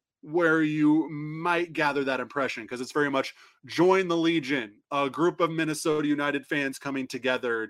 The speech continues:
type, type thing. And so, you know, I could see where that first instinct is, "Oh, okay, maybe they're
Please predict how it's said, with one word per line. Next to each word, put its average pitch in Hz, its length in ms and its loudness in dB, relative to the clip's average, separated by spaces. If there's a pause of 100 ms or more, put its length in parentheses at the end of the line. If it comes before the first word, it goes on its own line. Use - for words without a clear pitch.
type, 127 380 -4 (240)
type 123 240 -8
thing. 156 360 -2
And 117 100 -12
so, 131 340 -2 (360)
you 165 120 -2
know, 170 120 0
I 185 120 2
could 180 120 0
see 190 200 -4
where 165 120 0
that 151 200 -2
first 147 240 0
instinct 139 360 -6
is, 135 100 -6
"Oh, 233 160 0
okay, 143 200 -2
maybe 139 280 -4
they're 131 260 -2